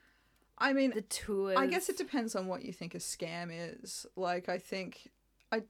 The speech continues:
Speaker 1: tend to believe that her intention in the first instance was to wish to be able to provide all of those things, and that the reality of her inability to provide them only became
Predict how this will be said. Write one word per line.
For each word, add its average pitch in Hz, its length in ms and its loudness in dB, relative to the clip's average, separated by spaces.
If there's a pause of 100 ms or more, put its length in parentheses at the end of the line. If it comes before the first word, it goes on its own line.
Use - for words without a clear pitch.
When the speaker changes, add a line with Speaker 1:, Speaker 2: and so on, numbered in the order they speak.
(120)
Speaker 1:
tend 254 300 2
to 311 120 -2
believe 180 520 -2
that 180 160 -2
her 165 200 -4
intention 170 480 -8
in 165 100 -8
the 170 60 -8
first 160 340 -6
instance 170 480 -10
was 160 420 -4
to 165 320 -2 (100)
wish 170 340 -4
to 160 380 -4 (580)
be 175 140 2
able 160 300 0
to 175 140 -10
provide 156 600 -2
all 151 180 -4
of 170 160 -10
those 165 440 -8
things, - 640 -6 (440)
and 170 200 -6
that - 100 -8
the 170 100 0
reality 160 600 -2
of 170 120 -8
her 160 240 -2
inability 160 600 -2
to - 100 -14
provide 151 500 -4
them 156 140 -6
only 160 260 -10
became 156 640 -10